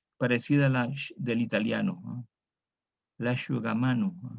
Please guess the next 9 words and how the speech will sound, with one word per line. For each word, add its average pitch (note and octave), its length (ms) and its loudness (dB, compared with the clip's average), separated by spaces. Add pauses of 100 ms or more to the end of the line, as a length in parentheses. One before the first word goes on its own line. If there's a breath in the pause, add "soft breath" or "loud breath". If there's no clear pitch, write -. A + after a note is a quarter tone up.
(140)
L'asciugamano, A2+ 1120 -2
la G2+ 120 0
toalla, G#2+ 560 -4
l'asciuga-, G#2+ 640 -8 (300 soft breath)
parecido A2+ 440 0
entonces, B2+ 400 -6
claro, G#2+ 280 -2
porque G2+ 300 -6
es, A2+ 120 -12